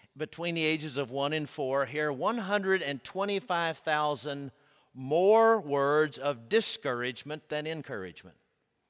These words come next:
Those who live in higher income homes hear five hundred and sixty thousand more words of encouragement than discouragement. That's the simple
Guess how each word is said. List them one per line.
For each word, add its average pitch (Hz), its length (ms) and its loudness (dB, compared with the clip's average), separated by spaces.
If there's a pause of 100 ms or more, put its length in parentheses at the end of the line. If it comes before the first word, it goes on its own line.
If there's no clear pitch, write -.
(1040)
Those 165 300 2
who 165 140 0
live 156 320 4
in 139 240 -2 (360)
higher 190 360 8
income 135 440 0
homes 117 640 -6 (1400)
hear 170 280 4
five 170 340 2
hundred 170 240 2
and 156 100 -4
sixty - 500 -2
thousand 135 680 0 (300)
more 190 440 8
words 147 480 4
of 139 160 -4
encouragement 147 800 -4
than 147 140 -8
discouragement. 131 680 -10
That's 143 220 -6
the 131 80 -10
simple 117 440 -10